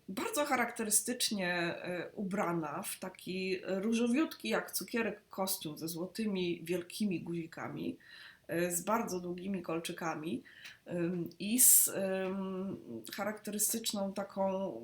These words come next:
bardzo wyfiokowaną, ułożoną fryzurą, e, plus dosyć mocny makijaż.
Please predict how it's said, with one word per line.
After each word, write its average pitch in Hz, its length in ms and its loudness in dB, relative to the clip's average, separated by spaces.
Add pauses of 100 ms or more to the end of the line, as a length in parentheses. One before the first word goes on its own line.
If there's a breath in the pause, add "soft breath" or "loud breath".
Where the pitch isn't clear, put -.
bardzo 190 460 -2
wyfiokowaną, 185 760 0
ułożoną 175 520 -4
fryzurą, 170 640 -6 (680 loud breath)
e, 170 460 0
plus 320 300 2
dosyć 240 300 -2
mocny 190 280 -4
makijaż. - 640 -8